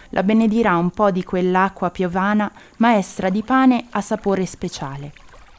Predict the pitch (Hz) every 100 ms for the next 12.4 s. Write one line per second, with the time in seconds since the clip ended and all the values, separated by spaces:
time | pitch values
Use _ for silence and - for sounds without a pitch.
0 | - - - - - - 196 208 190 170
1 | 170 - 190 220 208 208 240 208 208 190
2 | 190 185 - 220 208 190 180 180 190 190
3 | 196 208 208 220 - - 202 202 202 180
4 | 165 175 175 180 175 175 175 - 170 147
5 | - 156 160 156 160 _ - - _ -
6 | - - - - 190 175 - 185 180 175
7 | 175 185 180 175 175 165 165 165 - -
8 | 196 - 214 220 220 240 240 233 233 -
9 | 202 190 190 180 175 185 190 190 202 -
10 | 165 156 160 156 160 170 156 - - 165
11 | 165 165 165 156 - 170 165 160 143 147
12 | 151 151 -